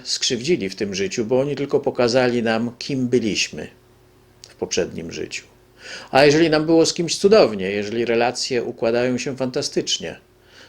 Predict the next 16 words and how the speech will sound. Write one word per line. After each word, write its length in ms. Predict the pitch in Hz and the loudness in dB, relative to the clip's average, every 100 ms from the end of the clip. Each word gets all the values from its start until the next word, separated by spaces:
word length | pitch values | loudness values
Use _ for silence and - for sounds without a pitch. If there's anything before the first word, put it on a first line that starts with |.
| - | -10
to 80 | - | 0
też 220 | 151 - | 0 0
możemy 260 | 107 104 98 | 0 0 0
sobie 240 | 110 110 | 0 2
podziękować, 680 | 113 107 101 95 90 95 117 | 2 0 0 0 0 0 -2
bo 380 | 98 110 123 - _ _ _ - | 0 2 0 -6 _ _ _ -8
oni 200 | 160 156 | -8 -4
też 200 | 139 147 | -4 -2
nam 140 | 120 | -2
pokazali, 540 | - 120 104 113 120 | 0 0 2 0 0
że 280 | 117 113 120 | 0 2 0
jacy 280 | 127 107 131 | -2 -2 -4
fajni, 520 | - 110 101 101 113 - _ - - _ - | -2 -2 0 -2 -6 -10 _ -20 -20 _ -2
e, 200 | 107 - | -2 0
byliśmy 460 | 101 92 - 95 | 0 0 -2 -6
kiedyś. 600 | 92 87 78 85 - - | 0 0 0 -4 -6 -8